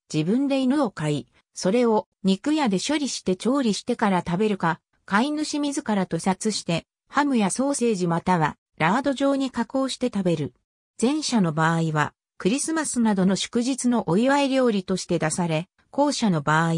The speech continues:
は、農場で生まれたロットワイラーや、セントバーナードなどの大型犬の子犬を間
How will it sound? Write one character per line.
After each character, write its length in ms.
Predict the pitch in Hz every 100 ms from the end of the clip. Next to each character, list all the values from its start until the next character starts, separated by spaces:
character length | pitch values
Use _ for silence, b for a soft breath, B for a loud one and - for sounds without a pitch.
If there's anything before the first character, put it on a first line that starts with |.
| 156
は、 180 | 147 - _ _
農 220 | 175 233
場 240 | 302 285 277
で 140 | 262
生 120 | 220
ま 140 | 202 254
れ 140 | 247
た 120 | 247
ロ 120 | 226 208
ッ 40 | -
ト 100 | 220
ワ 140 | 240 240
イ 100 | 226
ラ 180 | 196
ー 60 | 175
や、 200 | 165 160 _ _ -
セ 160 | 226
ン 80 | 302
ト 180 | - 269
バ 200 | 262 269
ー 20 |
ナ 160 | 277 277
ー 40 |
ド 120 | 233
な 120 | 214
ど 120 | 190 170
の 180 | 156
大 140 | 156 220
型 320 | 254 262 262
犬 260 | - 277 247
の 100 | 247
子 160 | 196
犬 300 | 277 285 269
を 60 |
間 100 | 240